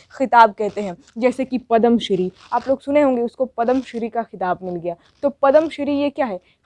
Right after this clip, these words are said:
खिताब कहलाएगा, क्योंकि ये सरकार की तरफ से मिलता है। आप कोई अच्छा काम किए हैं आपकी खूबी या फिर कमाली के बदले, ठीक है, तो पद्म श्री क्या है? खिताब है।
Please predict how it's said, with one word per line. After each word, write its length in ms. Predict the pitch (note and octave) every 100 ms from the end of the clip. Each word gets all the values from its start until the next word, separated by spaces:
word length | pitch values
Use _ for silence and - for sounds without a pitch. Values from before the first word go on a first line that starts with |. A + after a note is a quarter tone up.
| -
खिताब 320 | C4 C4 A#3+
कहलाएगा, 600 | - G#3 F3+ E3+ E3 E3 F3 _ -
क्योंकि 200 | C#4+ D#4
ये 60 |
सरकार 460 | D4+ C#4 C4 D4 D4
की 100 | C#4
तरफ 260 | G#3 G3 -
से 60 |
मिलता 280 | G3 F3+ F3
है। 180 | F3 E3 _ _ _ _ _ _ -
आप 200 | B3 A3
कोई 180 | B3 A#3
अच्छा 260 | A#3 C4
काम 260 | B3 A3+ A3+
किए 180 | - A3
हैं 100 | A3+
आपकी 260 | G#3 - A3+
खूबी 320 | A#3+ G#3+ B3
या 100 | A#3+
फिर 160 | D#4+ -
कमाली 320 | A3+ G3+ G3
के 100 | F#3
बदले, 260 | F#3 E3+ E3+ - - -
ठीक 140 | D#4+ F#4
है, 100 | F#4+ _ -
तो 60 | C#4+
पद्म 300 | C4 C4 D#4
श्री 240 | D4 D4+ C#4
क्या 140 | D4+
है? 120 | D#4+
खिताब 400 | - A#3 G#3+ G3
है। 120 | F#3+